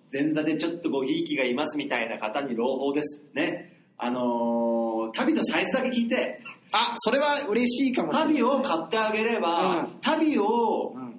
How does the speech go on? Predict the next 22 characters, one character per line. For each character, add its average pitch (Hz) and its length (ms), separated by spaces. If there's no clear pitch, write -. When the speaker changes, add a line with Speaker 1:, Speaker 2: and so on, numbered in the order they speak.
Speaker 1:
使 - 200
わ 269 200
な 277 120
い 269 160
っ - 40
て 196 80
い 135 500
う - 40
前 165 220
座 170 120
は 156 100
い 147 80
ま 170 180
せ 196 120
ん - 60
し、 151 40
Speaker 2:
う 127 40
ん。 - 20
な 143 160
い 131 100
よ 120 60
ね。 127 440